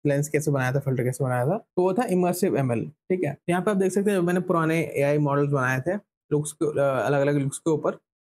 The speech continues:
यहाँ पे already अवेलेबल हैं। तो मैं यहाँ पे टेक्स्ट में जाऊँगा और मैं यहाँ पे कुछ भी टाइप कर दूंगा, अ, जैसे हैलोवीन, या फिर अगर आपके पास कोई प्रॉम्प्ट नहीं है दिमाग में, यहाँ पे सरप्राइज मी पे क्लिक कर सकते हैं and it will give you any random prompt।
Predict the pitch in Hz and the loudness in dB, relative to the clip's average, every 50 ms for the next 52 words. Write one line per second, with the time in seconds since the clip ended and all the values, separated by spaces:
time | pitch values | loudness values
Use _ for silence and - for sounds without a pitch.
0 | _ - 131 127 127 - - 120 90 135 143 143 143 151 156 147 139 139 139 139 | _ -4 -4 -2 -2 -2 -2 -2 0 0 0 2 2 2 2 2 0 0 0 0
1 | 143 135 143 147 185 226 - - _ _ _ _ _ _ _ _ _ _ _ - | 0 0 0 0 0 -2 -4 -8 _ _ _ _ _ _ _ _ _ _ _ -2
2 | 139 143 143 139 139 127 - - _ _ 147 147 147 151 156 151 165 151 151 151 | 0 2 2 2 0 -2 -4 -8 _ _ -2 0 2 2 0 0 0 0 -2 0
3 | - 185 170 165 165 151 156 165 190 208 208 - _ _ _ _ _ - 147 143 | 0 0 0 2 2 2 0 0 -2 -2 -6 -8 _ _ _ _ _ -2 0 0
4 | 147 151 156 151 170 160 165 156 156 170 160 151 147 143 147 - 147 135 131 135 | 2 0 0 0 0 0 0 0 0 0 0 0 0 0 0 0 -2 0 0 0
5 | 135 131 139 151 160 165 - - - 123 127 127 131 131 131 131 135 135 - - | 0 0 0 0 -2 -4 -6 -4 -2 0 0 2 2 0 0 0 0 -2 -2 -2
6 | 147 139 139 135 135 135 135 143 - _ - 147 143 143 147 147 143 143 143 143 | -2 0 2 2 0 0 -2 -4 -4 _ 0 0 2 2 2 2 2 2 0 0
7 | 139 139 135 135 135 139 147 151 - _ _ _ _ _ _ _ _ - 143 147 | 0 0 0 0 0 -2 -2 -4 -8 _ _ _ _ _ _ _ _ -4 -2 0
8 | 165 170 165 160 165 165 165 165 170 170 190 180 175 175 - - - - 165 151 | 0 2 2 2 2 2 2 0 0 0 0 0 0 0 -2 -4 -2 0 0 0
9 | 170 170 165 175 170 175 175 160 156 151 143 139 139 156 160 156 147 143 147 156 | 0 0 0 0 0 0 0 2 2 2 2 2 0 0 0 0 0 0 0 -2
10 | 160 - 170 147 151 - 143 151 151 151 160 151 160 165 165 185 175 156 - - | -2 -2 -4 -2 0 0 0 0 0 0 0 0 0 0 0 -2 -2 -2 -2 -4
11 | 147 151 - - 139 - 139 - - - 156 214 208 _ _ _ _ _ _ _ | -6 -4 -2 -4 -4 -4 -6 -8 -8 -8 -10 -10 -10 _ _ _ _ _ _ _
12 | _ - 151 151 147 156 156 156 151 147 147 151 156 156 143 147 147 147 143 143 | _ -2 0 0 2 0 0 0 0 0 2 2 0 0 2 2 0 2 0 0
13 | 135 135 135 135 139 - 139 131 143 190 | 0 0 0 0 0 0 0 0 0 -2